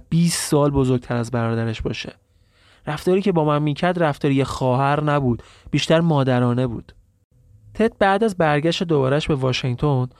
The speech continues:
وارد کمپین‌های انتخاباتی جمهوری خواهان برای انتخابات‌های مختلف می‌شه.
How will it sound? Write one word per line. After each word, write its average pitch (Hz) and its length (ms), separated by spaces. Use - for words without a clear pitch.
وارد 180 220
کمپین‌های 160 800
انتخاباتی 151 600
جمهوری 139 460
خواهان 139 460
برای 233 240
انتخابات‌های 160 580
مختلف 127 600
می‌شه. - 220